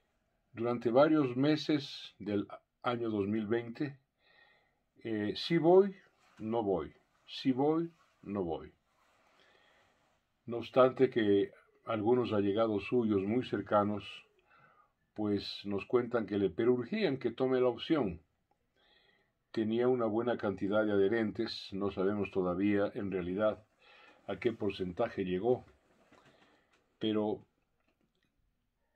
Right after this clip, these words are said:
veían conjuntamente al abogado Noboa, conjuntamente con Guillermo Lazo, como las opciones para salir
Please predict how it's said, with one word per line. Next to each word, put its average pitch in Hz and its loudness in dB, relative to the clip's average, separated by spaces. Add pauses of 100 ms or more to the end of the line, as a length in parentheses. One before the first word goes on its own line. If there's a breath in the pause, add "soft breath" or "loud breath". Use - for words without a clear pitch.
(320)
veían 117 4 (180)
conjuntamente 131 0
al 101 -2
abogado 107 0
Noboa, 113 -2 (160)
conjuntamente 113 -6
con 92 -6
Guillermo 110 -2
Lazo, 107 -2 (1000 soft breath)
como 107 -2
las 110 -2
opciones 110 2
para 95 -2
salir 110 -2